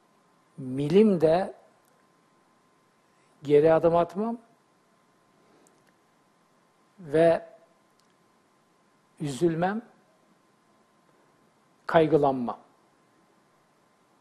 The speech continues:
ümitsizlenmem. Şimdi din,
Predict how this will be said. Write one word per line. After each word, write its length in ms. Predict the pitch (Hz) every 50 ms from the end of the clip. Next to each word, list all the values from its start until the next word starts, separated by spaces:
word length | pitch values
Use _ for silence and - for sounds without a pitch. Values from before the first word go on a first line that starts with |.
| _ -
ümitsizlenmem. 920 | 127 139 147 147 - - - 160 143 131 127 143 135 135 131 127 120 104 - - _ _ _ _ _ _ _ _ _ _ _ _ _ _ _ _ _ _ _ _ _ _ _ _ _ _ _ -
Şimdi 580 | - - - 185 185 185 196 185 196 - - - - _ _ _ _ - - - - - - - _ _ _ _ _ _ _ _ _ _ _ _ _ _ - - - _ -
din, 360 | 190 190 185 175 170 175 233